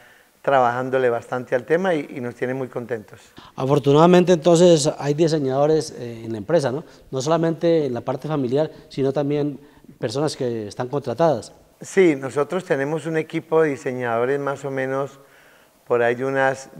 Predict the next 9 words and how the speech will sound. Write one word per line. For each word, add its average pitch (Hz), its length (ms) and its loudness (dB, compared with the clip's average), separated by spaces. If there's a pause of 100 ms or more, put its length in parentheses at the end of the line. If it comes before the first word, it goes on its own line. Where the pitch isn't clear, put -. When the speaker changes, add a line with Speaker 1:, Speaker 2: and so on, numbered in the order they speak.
Speaker 1:
diez 143 440 2
o 139 60 2
doce 131 440 -2
o 139 120 -6
catorce 131 440 -6
jóvenes, 131 640 -4 (540)
de 127 140 0
los 127 200 -2
cuales 160 540 4